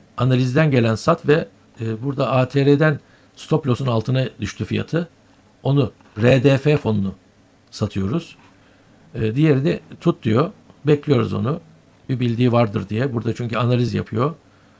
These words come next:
Yani şuradaki analizden gelen etiketleri koyuyor. E, burada da dünden bugüne altı bin altı yüz yirmi yedi lira karımız var. Bu portföy gayet güzel.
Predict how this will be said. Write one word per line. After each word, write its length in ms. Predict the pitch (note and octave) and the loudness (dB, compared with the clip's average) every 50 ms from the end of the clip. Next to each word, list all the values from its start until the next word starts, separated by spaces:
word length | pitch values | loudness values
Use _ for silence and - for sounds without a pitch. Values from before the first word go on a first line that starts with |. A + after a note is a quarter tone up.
| _ _ _ _ _ - | _ _ _ _ _ -8
Yani 220 | A2 G#2 G2 G2 | -6 -4 -4 -4
şuradaki 340 | F#2+ - A2 G#2+ G#2+ G#2 A2+ | -4 -4 -4 -4 -4 -4 -2
analizden 460 | A2+ A2+ A#2 A2+ A2+ A2 C3 B2+ B2 | 0 0 0 0 0 0 0 0 0
gelen 260 | G#2+ A2+ G#2+ G2+ F#2 - _ _ _ _ _ _ _ _ - | 0 -2 -2 -4 -6 -8 _ _ _ _ _ _ _ _ -16
etiketleri 540 | G#2+ - - - A2+ G#2 - - A2+ G#2+ G#2+ | -16 -10 -6 -4 -4 -4 -2 -2 -2 -2 -2
koyuyor. 400 | - G#2 F#2+ F#2+ F#2+ G#2+ C#3+ E3 F#3 - _ _ _ _ _ _ _ _ _ _ _ _ _ _ _ _ _ _ _ - | -4 -4 -4 -4 -2 -2 -4 -4 -6 -12 _ _ _ _ _ _ _ _ _ _ _ _ _ _ _ _ _ _ _ -6
E, 180 | C#3 B2+ B2+ C3 | -4 -2 0 0
burada 240 | D#3+ D3+ D3 D3+ D3+ | 0 2 2 2 2
da 240 | F3 F3 - - | 2 0 0 0
dünden 340 | B2 C#3+ D3+ D3+ E3+ E3 D#3 | 2 2 4 4 4 4 4
bugüne 200 | C#3+ C3+ D3+ E3 | 2 2 2 4
altı 280 | E3+ D#3 D3+ C#3+ E3 C#3+ | 4 4 4 4 2 2
bin 80 | D#3+ | 2
altı 220 | D#3 D3+ D3+ - D#3+ | 2 2 2 2 0
yüz 140 | D#3 C3+ C3+ | 0 2 2
yirmi 200 | C#3+ C#3+ C#3 D3+ | 2 4 4 2
yedi 140 | D3+ B2+ | 2 2
lira 140 | B2+ B2 A2+ | 2 0 0
karımız 480 | A2 - B2+ B2+ B2 B2+ B2 A2 G2+ G#2+ | 0 2 2 2 2 2 0 -2 -2 -2
var. 160 | C3+ E3+ - - _ _ _ - - _ _ - | -2 -2 -2 -6 _ _ _ -20 -20 _ _ -6
Bu 100 | E3 D3+ | -6 -2
portföy 400 | - D#3 D3 C#3+ - D#3+ E3 D3+ | 2 2 2 2 2 0 0 2
gayet 300 | D3+ D3+ D3 D3+ D3 - | 4 4 2 2 0 -2
güzel. 280 | C#3+ B2 E3 G#3+ - | 0 2 2 2 2